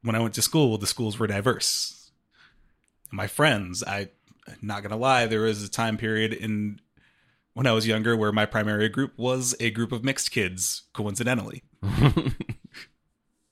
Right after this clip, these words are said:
Speaker 2: I think, I think that's like a, that's, that's, I think that's,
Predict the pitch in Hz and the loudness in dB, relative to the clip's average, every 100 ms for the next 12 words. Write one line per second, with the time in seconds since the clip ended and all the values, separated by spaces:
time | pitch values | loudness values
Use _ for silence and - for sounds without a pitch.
0 | _ - - - - 120 151 135 127 151 | _ -8 -6 -2 4 8 8 8 8 8
1 | 147 127 117 104 104 90 85 73 76 101 | 8 6 6 6 6 6 4 0 2 2
2 | 95 104 101 98 110 151 151 135 - | 2 0 -2 0 2 4 4 4 0